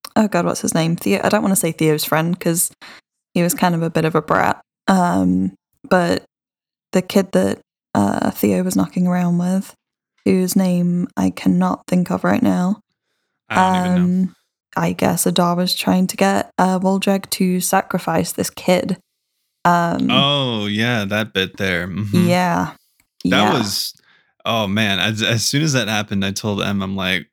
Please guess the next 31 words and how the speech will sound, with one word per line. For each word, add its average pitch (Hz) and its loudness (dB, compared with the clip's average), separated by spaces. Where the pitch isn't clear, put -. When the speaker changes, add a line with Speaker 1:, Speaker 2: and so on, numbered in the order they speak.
Speaker 2:
"Dude, 107 -2
Adar 113 0
doesn't 139 0
mess 107 -2
around." 92 0
Speaker 1:
No. 160 -2
Oh, 196 0
God. - -4
Speaker 2:
Yeah, 95 -2
no. 92 -6
That - -8
was 104 -6
pretty, 117 -2
uh, 98 0
pretty 113 -2
brutal. 107 0
But 107 -2
in 120 0
that 117 -2
event 120 -2
there, 98 0
I - -2
mean, 101 -2
we 104 -2
had 107 -2
confirmation 101 -4
that 98 -4
Adar 95 -4
is 98 -6
not 92 -6
Sauron. 87 -6